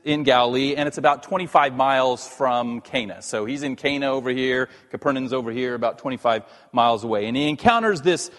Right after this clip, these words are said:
official, this, this, uh, uh, some man of some importance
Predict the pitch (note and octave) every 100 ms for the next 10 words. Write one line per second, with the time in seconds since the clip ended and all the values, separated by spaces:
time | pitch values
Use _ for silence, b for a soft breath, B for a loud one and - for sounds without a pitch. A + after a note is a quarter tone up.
0 | B D#3 - G#3+ - E3+ G#2 - - _
1 | _ _ _ C3+ - - B B - C3+
2 | - B2 B2 A#2 A2+ - C#3 A#2+ - -
3 | C#3+ B2+ B2+ - _ _ _ _ - E3
4 | D3+ - C#3+ D#3+ F3 D#3 - F3 D3 -
5 | F#3+ F3+ D3 C3